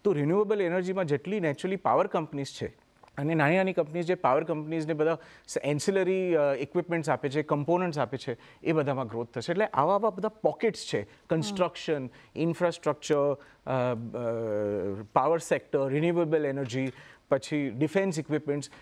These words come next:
Speaker 1: કેટલા બધા આવા સેક્ટર્સ છે કે જ્યાં તમને બેહિસાબ ગ્રોથ મળી શકશે આગલા દસ વર્ષમાં. એટલે, અ, not આગલા સંવત સુધી શું થશે, પણ આગલા દસ વર્ષ સુધી, અ, તેજી જ તેજી છે. વચ્ચે of course જર્ક આવતા રહેશે, પણ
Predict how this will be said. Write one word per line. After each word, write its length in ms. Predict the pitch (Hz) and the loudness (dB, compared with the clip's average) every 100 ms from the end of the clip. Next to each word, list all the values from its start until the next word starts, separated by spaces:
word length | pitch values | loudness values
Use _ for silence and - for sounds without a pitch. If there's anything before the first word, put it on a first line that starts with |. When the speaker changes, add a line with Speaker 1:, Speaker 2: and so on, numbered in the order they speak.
| - _ _ _ _ | -20 _ _ _ _
Speaker 1:
કેટલા 360 | 190 - 233 | -2 0 0
બધા 180 | 233 214 | 0 0
આવા 140 | 185 185 | 0 0
સેક્ટર્સ 460 | 180 - - 175 | -2 -2 0 -2
છે 100 | - | -2
કે 100 | 160 | -4
જ્યાં 180 | 147 147 | 0 0
તમને 340 | 143 147 160 151 - - | 0 0 0 -2 -10 -14
બેહિસાબ 580 | 120 131 202 185 175 147 | -2 2 2 2 0 0
ગ્રોથ 220 | 120 131 | -4 -6
મળી 180 | 110 117 | -4 -4
શકશે 300 | 120 113 - | -2 -4 0
આગલા 260 | 117 110 113 | 0 0 -4
દસ 300 | 101 101 - | -4 -6 -6
વર્ષમાં. 400 | 101 98 117 104 | -8 -8 -8 -8
એટલે, 260 | 104 135 131 - - - | 0 0 0 -8 -20 -6
અ, 40 | 120 123 113 123 | 0 0 -2 0
not 220 | 151 202 - _ _ _ - | 2 2 -2 _ _ _ 0
આગલા 300 | 123 127 175 | 2 4 2
સંવત 320 | 180 170 175 | 2 0 0
સુધી 180 | 180 175 | 0 -2
શું 160 | 196 | -2
થશે, 220 | 180 165 185 | -2 -2 -2
પણ 160 | 180 | 0
આગલા 240 | 135 143 170 | 0 2 2
દસ 300 | 139 202 175 | 2 2 0
વર્ષ 160 | 180 | -2
સુધી, 340 | - 175 175 160 - - - | 0 0 0 0 -8 -20 -4
અ, 140 | 135 143 | 0 0
તેજી 440 | 139 - 165 196 | -2 0 2 2
જ 40 | |
તેજી 240 | 180 156 143 | 2 0 0
છે. 120 | 151 | -2
વચ્ચે 280 | 143 139 208 | -2 0 0
of 60 | |
course 260 | 180 - 202 | 0 0 0
જર્ક 340 | 117 151 180 | 2 0 2
આવતા 260 | 185 185 226 | 0 2 2
રહેશે, 320 | 160 120 202 - - _ | 0 -2 -4 -6 -20 _
પણ 260 | - 185 196 | 0 0 -4